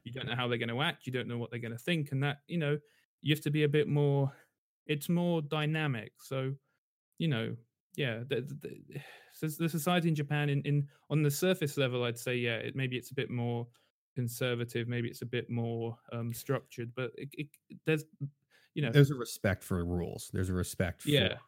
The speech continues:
Speaker 2: social structure. There's a respect for how things, how people should be handled in public, which I can totally see how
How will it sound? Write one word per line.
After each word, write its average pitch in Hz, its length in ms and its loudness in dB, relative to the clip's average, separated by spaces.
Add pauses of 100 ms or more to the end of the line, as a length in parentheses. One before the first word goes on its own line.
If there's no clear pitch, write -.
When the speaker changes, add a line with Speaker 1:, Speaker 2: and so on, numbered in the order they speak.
Speaker 2:
social 87 380 -2
structure. 82 380 -2
There's 85 180 -6
a 90 40 -4
respect 82 360 -6
for 87 180 -8
how 85 240 -6 (400)
things, 85 600 -6 (300)
how 101 80 0
people 95 200 4
should - 120 -8
be - 80 -4
handled - 380 -4
in - 80 -10
public, - 440 -8
which 101 240 0
I 120 140 0
can 117 200 2
totally 113 480 0
see 90 280 -4
how 85 400 -6